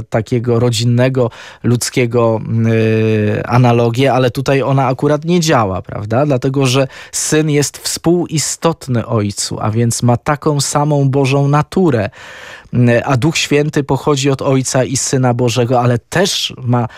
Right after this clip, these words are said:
e, taką samą naturę. W związku z tym nie jest też kimś, kto, e, no jest jakoś, e, niżej stojący, prawda, w drabinie boskiej,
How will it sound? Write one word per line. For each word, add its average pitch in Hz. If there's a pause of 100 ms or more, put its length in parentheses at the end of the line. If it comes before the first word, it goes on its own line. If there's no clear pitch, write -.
(280)
e, 117
taką 120
samą 117
naturę. 107 (800)
W 101
związku 123
z -
tym 127
nie 170
jest 151
też -
kimś, 131
kto, 117 (920)
e, 117
no 120
jest 117
jakoś, 117 (440)
e, 110
niżej 135
stojący, 131
prawda, 113
w 104
drabinie 120
boskiej, 104